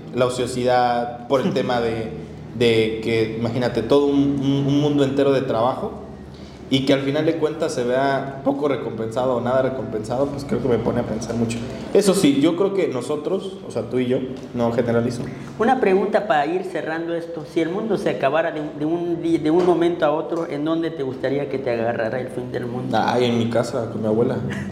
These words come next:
Speaker 1: con mi familia, seguramente.
Speaker 2: Órale.
Speaker 1: O sea, sí, definitivamente. Como el de Don't Look Up, ¿no? O sea, la de DiCaprio, ¿no? Pero bueno,
Speaker 2: Sí.
Speaker 1: te diría que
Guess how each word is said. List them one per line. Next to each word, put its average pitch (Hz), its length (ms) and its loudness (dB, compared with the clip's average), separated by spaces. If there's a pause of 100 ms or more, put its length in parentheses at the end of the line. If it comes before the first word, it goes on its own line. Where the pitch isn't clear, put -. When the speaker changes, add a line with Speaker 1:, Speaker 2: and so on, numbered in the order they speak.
(340)
Speaker 1:
con 110 100 2
mi 113 80 4
familia, 113 440 2 (200)
seguramente. 117 400 4
Speaker 2:
Órale. 117 240 -4 (420)
Speaker 1:
O - 40 -12
sea, 113 180 4
sí, 110 140 -2 (240)
definitivamente. 113 760 0 (580)
Como 135 280 4
el 120 160 2
de 117 580 4
Don't 139 200 2
Look 139 200 4
Up, 143 240 -2
¿no? 107 240 -8
O - 40 -10
sea, 113 180 -4
la 110 160 0
de 110 460 -4 (480)
DiCaprio, 113 500 -2
¿no? 113 120 -4 (640)
Pero 175 140 6
bueno, 202 200 4
Speaker 2:
Sí. 160 160 0 (260)
Speaker 1:
te 180 120 2
diría 196 420 2
que 120 1080 -4